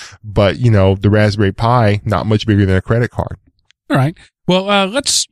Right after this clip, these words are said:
Speaker 2: uh, you had a couple other things there, unless you have any objections. Let's just jump straight to the interview from these people, and then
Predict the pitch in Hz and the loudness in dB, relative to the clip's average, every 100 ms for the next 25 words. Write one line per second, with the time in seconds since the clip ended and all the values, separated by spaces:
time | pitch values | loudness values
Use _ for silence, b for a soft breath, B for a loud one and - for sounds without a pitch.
0 | - 160 151 170 175 175 185 165 175 151 | -14 -14 -4 -2 0 0 0 -2 -2 -2
1 | 143 127 - 147 135 131 123 123 131 147 | -2 -4 -4 -2 0 0 0 0 0 0
2 | - 131 131 127 120 110 147 - 131 165 | 0 0 0 0 0 0 -4 -4 -2 -2
3 | - 175 - 151 165 151 - 160 139 135 | 0 -2 -4 -4 -4 -4 -2 -2 -2 -2
4 | 123 214 185 123 107 120 110 104 117 107 | 0 0 2 2 0 0 -2 -2 -4 -2
5 | 127 127 117 113 117 | -2 0 0 2 0